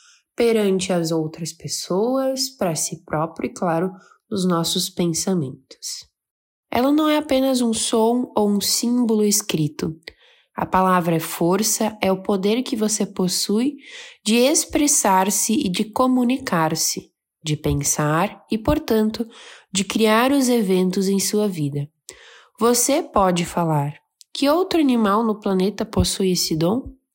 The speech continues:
A palavra é a mais poderosa ferramenta que você possui como ser humano. É o instrumento da magia. Porém, como uma espada de dois gumes, ela pode criar o sonho mais belo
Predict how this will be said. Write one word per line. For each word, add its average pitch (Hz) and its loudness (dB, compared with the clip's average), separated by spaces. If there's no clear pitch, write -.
A 247 0
palavra 202 2
é 196 4
a 196 4
mais 226 2
poderosa 190 2
ferramenta 214 0
que 190 -4
você 185 0
possui 185 0
como 185 0
ser 202 2
humano. 175 2
É 190 0
o 196 4
instrumento 202 0
da 240 2
magia. 170 0
Porém, 285 2
como 262 -2
uma 320 4
espada 185 2
de 170 -2
dois 156 2
gumes, 196 0
ela 175 2
pode 165 0
criar 160 0
o 156 0
sonho 156 0
mais 143 -2
belo 156 0